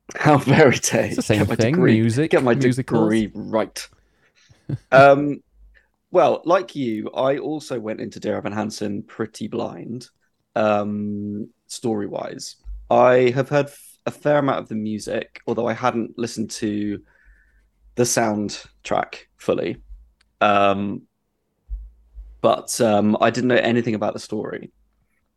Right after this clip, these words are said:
Speaker 1: And I, out of context,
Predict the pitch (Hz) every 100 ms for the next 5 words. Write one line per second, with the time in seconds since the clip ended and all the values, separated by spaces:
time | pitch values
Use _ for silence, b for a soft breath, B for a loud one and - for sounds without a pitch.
0 | _ _ 120 117 117 123 123 117 - _
1 | _ _ _ - 143 156 170 190 196 -
2 | _ _ _ _ - 170 - 175 180 160
3 | - 113 135 - -